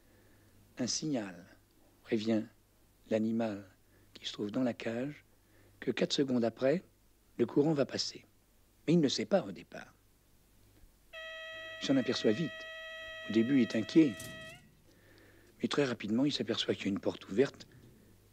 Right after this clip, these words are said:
et il passe dans la pièce à côté. La même chose va se reproduire quelques secondes après. Mais il apprendra aussi très vite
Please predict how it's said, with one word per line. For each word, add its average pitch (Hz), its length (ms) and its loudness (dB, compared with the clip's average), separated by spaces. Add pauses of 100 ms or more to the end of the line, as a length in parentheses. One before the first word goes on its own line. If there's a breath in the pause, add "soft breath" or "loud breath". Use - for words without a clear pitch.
(160)
et - 80 0
il 101 100 0
passe 127 220 2
dans 110 60 -2
la 95 100 0
pièce - 240 0
à - 40 -14
côté. - 440 -8 (1700 loud breath)
La 104 80 2
même 101 160 4
chose 127 240 4
va 104 80 2
se 98 140 -2
reproduire 104 760 2 (1300)
quelques 101 280 0
secondes 110 280 -2
après. 117 420 0 (800 loud breath)
Mais 143 60 8
il 139 60 8
apprendra 127 380 4
aussi 110 240 0
très 113 220 2
vite - 420 -4